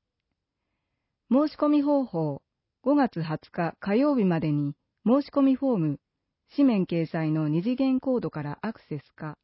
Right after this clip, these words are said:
電話、ファックス、電子メール、または直接問い合わせ先へ。問い合わせ先、座間市国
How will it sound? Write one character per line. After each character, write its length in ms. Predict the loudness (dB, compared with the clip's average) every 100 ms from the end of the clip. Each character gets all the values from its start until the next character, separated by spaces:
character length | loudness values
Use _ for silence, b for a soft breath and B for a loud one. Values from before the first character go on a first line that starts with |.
| _ _ _ _ _ _ _
電 280 | 2 4 4
話、 240 | 4 2 -2 _ _ _ -4
フ 60 |
ァ 20 | -4
ッ 20 |
ク 100 | -4 -12
ス、 200 | -6 -6 -6 _ _ _
電 220 | 2 2
子 180 | 2 4
メ 240 | 4 4 2
ー 40 |
ル、 200 | -2 -6 -4
ま 200 | -4 -2
た 100 | -2
は 120 | -4
直 180 | -4 -8 -6
接 120 | -6 -6 -4
問 180 | 0 2
い 60 |
合 80 | 0
わ 100 | -2
せ 140 | -4
先 340 | -6 -8 -6 -4
へ。 220 | -4 -6 _ _ _ _ _ _ _ _ _ _ _ _ _ _ _ 0
問 200 | 2 4
い 80 |
合 80 | 2
わ 140 | 0 -2
せ 120 | -4
先、 500 | -4 -8 -6 -8 -8 _ _ _ _ _ _ _ _
座 120 | 0
間 160 | 2 2
市 300 | 0 -4 -4 -4
国 160 | -6